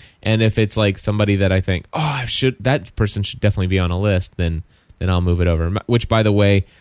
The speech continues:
I see somebody on a list right now, seeing somebody on the homepage right now, so I'm gonna click on their name. And I just realized, and by the way, I'll just say it, Sims two, Rachel, uh,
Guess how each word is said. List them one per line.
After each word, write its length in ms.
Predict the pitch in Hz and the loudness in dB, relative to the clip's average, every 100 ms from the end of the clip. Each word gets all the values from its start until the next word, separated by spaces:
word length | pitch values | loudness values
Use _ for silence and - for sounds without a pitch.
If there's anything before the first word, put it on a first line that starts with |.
| - | -2
I 100 | 104 | 0
see 180 | 104 117 | 2 0
somebody 380 | - 107 104 104 | 0 0 2 2
on 160 | 101 | 0
a 60 | 95 | 0
list 300 | 95 95 - | 0 -2 0
right 180 | 101 - | -2 0
now, 280 | 107 117 - | 0 0 -2
seeing 360 | - 120 110 107 | -4 0 0 0
somebody 340 | - 101 98 | -2 0 2
on 160 | 98 92 | 2 2
the 120 | 92 | 0
homepage 500 | 95 107 98 101 92 | 0 -2 0 0 0
right 160 | 98 - | -2 0
now, 180 | 101 | 0
so 160 | 101 104 | 0 0
I'm 100 | 92 | 0
gonna 140 | 95 | -2
click 300 | 92 - 107 | -4 -4 -2
on 100 | 101 | 0
their 140 | 95 90 | 0 2
name. 400 | 98 104 123 151 _ - - _ _ _ - | 2 2 0 -4 _ -20 -20 _ _ _ -6
And 500 | 95 95 92 92 95 - | 0 2 4 2 0 -2
I 100 | 101 | 0
just 240 | 98 92 | 0 0
realized, 560 | 101 101 98 95 101 107 | 2 2 2 2 0 -2
and 100 | 101 | 0
by 140 | 104 | 2
the 60 | 104 | 2
way, 100 | 113 | 2
I'll 140 | 95 | 0
just 180 | 101 - | -2 -2
say 140 | 85 | -2
it, 120 | 104 - | -2 -4
Sims 400 | - 123 127 123 | -6 -2 -2 -2
two, 320 | - 120 147 | 0 0 0
Rachel, 500 | 151 104 107 135 180 _ _ _ | 2 0 2 -2 -4 _ _ _
uh, 240 | - 101 | -2 0